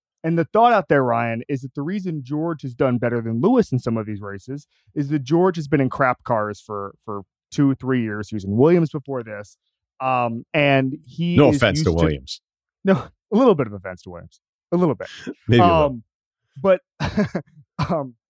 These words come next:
Speaker 1: he's used to grinding it out. When was the last time Lewis had to grind out a result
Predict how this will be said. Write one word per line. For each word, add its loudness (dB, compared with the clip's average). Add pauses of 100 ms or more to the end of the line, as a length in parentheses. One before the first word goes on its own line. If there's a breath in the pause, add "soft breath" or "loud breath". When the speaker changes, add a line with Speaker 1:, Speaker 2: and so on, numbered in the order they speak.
(840)
Speaker 1:
he's 2
used 2
to 0
grinding 4
it -4
out. -6 (460)
When 4
was 2
the 2
last 4
time -2
Lewis 0
had -2
to -2
grind -2
out -2 (600)
a -2
result -2